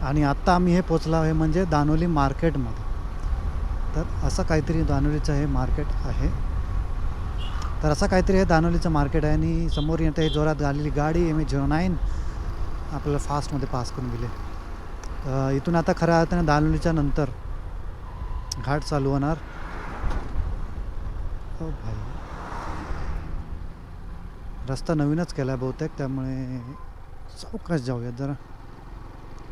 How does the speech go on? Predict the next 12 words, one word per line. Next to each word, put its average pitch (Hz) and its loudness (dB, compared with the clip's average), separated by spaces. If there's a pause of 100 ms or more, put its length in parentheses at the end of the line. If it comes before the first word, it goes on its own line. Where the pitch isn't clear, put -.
(360)
गाडी 131 -4
बिडी 135 -2
सरकायची. 120 -6 (1600)
हम्म, 123 -4 (220)
तर 170 2 (320)
आता 175 0
खऱ्या 151 2
अर्थाने 156 2
इथे 160 0 (880)
भाई 151 0 (560)
चालू 147 2
होतोय 147 0